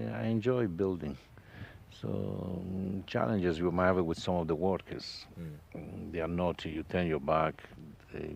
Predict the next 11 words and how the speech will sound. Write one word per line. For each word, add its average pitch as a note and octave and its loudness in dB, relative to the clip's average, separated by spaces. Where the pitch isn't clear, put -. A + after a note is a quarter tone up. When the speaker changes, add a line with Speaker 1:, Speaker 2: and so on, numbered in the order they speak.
Speaker 1:
go D#2 -6
and D2 -6
hide, D#2 0
or, C#2 -2
or D#2 -2
they D#2 -2
steal D#2+ -4
from D2 -6
you. D#2 -2
Speaker 2:
Yeah. D#2+ -4
Speaker 1:
Mm, - -8